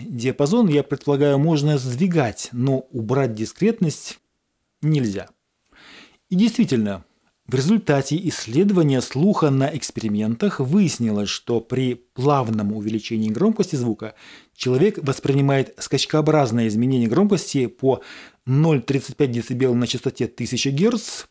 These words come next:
по ноль шесть децибел на ста герцах и по ноль четыре децибела на восьми тысячах герцах.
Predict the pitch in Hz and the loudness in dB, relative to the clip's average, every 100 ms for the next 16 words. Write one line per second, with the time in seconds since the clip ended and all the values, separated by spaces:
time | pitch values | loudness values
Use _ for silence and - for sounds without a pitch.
0 | _ 139 135 - _ - 135 165 143 117 | _ -2 -2 -2 _ -2 2 4 2 2
1 | 151 123 117 117 123 127 117 120 113 - | 0 0 -2 -4 -2 0 2 0 -2 -6
2 | - - 123 117 117 165 - 208 - - | -16 -8 -4 -2 0 0 0 -4 -4 -8
3 | 131 113 - 113 107 - - - _ - | -4 -4 -4 -6 -6 -10 -20 -20 _ -6
4 | 127 147 135 - 113 196 214 190 156 143 | 0 2 2 0 0 2 4 2 2 4
5 | 131 123 127 147 156 180 123 120 131 127 | 4 2 2 0 2 0 0 -4 -4 -4
6 | 120 113 104 - 104 - | -4 -4 -6 -8 -18 -20